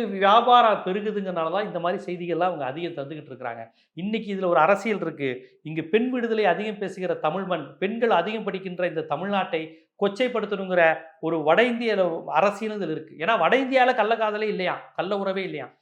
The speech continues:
தமிழ்நாட்டுல மட்டும்தான் இருக்கு அப்படிங்கிற இந்த கான்செப்ட் இருக்கு பாத்தீங்களா? இதை இவங்க யூஸ் பண்ணிக்கிட்டு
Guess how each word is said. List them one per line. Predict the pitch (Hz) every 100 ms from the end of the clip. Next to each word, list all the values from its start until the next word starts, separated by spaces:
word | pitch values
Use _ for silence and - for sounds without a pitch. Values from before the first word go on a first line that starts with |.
| _
தமிழ்நாட்டுல | - 160 220 208 202
மட்டும்தான் | 170 170 175
இருக்கு | 151 139 - - _ _ _
அப்படிங்கிற | 135 143 151 151 143
இந்த | 190 208 196
கான்செப்ட் | 185 190 202 -
இருக்கு | 151 131
பாத்தீங்களா? | 127 120 117 147 151 - _ _ _
இதை | 131 175 202 185
இவங்க | 170 156
யூஸ் | 147 208 202
பண்ணிக்கிட்டு | 190 160 143 139